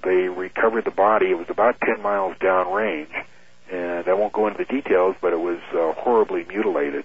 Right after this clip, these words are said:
Uh, just use your imagination of how bad it could be, and it was worse than that.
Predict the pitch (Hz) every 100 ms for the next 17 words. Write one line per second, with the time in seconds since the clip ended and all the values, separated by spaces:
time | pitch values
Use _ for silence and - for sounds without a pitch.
0 | - 160 156 151 175 165 - 190 180 160
1 | 165 80 - - - - 107 - - -
2 | - 101 - - 165 175 170 180 180 165
3 | 160 - 196 180 180 151 160 170 185 175
4 | - - 170 175 -